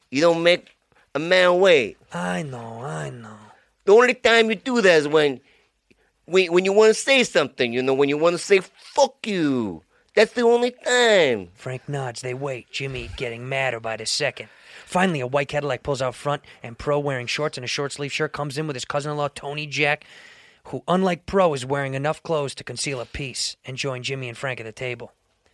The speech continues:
Speaker 2: "Can you believe this weather? People are freezing to death in New York, and look at us. It's eighty outside. It's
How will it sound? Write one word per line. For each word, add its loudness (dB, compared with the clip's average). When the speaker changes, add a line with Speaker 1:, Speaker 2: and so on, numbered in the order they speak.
Speaker 2:
"Can 0
you 4
believe 4
this 2
weather? 6
People 2
are 4
freezing 2
to 4
death 2
in 2
New 2
York, 2
and 0
look 4
at 8
us. 4
It's -2
eighty 6
outside. 2
It's 2